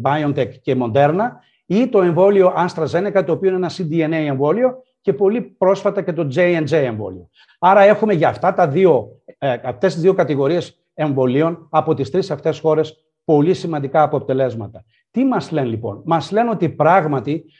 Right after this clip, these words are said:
προϊόντος του χρόνου μετά τον πλήρη εμβολιασμό ελαττώνονται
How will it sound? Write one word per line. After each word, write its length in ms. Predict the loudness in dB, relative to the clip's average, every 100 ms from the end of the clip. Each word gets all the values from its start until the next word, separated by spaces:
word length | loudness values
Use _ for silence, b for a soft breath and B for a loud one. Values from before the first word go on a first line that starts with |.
| b
προϊόντος 640 | 2 4 6 6 4 0 -4
του 100 | -2
χρόνου 320 | 2 4 2
μετά 280 | 0 0 0
τον 180 | 0
πλήρη 240 | 0 2 4
εμβολιασμό 680 | 2 0 -2 -4 -6 -8 -8 b b b
ελαττώνονται 1120 | 0 4 6 4 4 4 4 2 0 0 -2